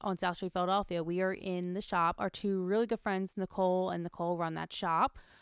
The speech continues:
We're in that shop with a lot of awesome vendors. Uh, if you do stop by on South Street, just make sure you wear your mask and, and stay safe. Um, if you're not able to get to the shop, you can visit the South Street Art Mart dot com, um, and support the vendors there. Um,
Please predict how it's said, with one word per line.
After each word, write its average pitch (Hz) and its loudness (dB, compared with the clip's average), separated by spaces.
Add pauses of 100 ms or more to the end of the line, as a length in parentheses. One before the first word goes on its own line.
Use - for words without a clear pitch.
(160)
We're 196 4
in 180 4
that 170 -2
shop - 2
with 170 -4
a 165 -6
lot 165 0
of - -4
awesome 170 -8
vendors. 190 -2
Uh, 170 2
if 185 -4
you 202 -2
do 220 2
stop 208 6
by 185 6
on 214 2
South 175 -2
Street, 214 -6
just 180 -10
make 180 -6
sure 190 -6
you 180 -2
wear 180 -4
your 160 -6
mask 165 -6
and, 165 -6 (520)
and 180 -4
stay 170 -2
safe. 170 -4 (120)
Um, 165 -2
if 180 -8
you're 190 -4
not 214 2
able 269 0
to 277 -6
get 277 -2
to 302 -6
the 285 -2
shop, 294 4 (280)
you 196 -2
can 190 -2
visit 175 -2
the 180 -6
South 170 -2
Street - -8
Art 175 0
Mart 170 -6
dot 156 -2
com, 175 -2 (420)
um, 170 -4
and 170 -8
support 180 -4
the 185 -4
vendors 170 -6
there. 202 -2
Um, 170 -4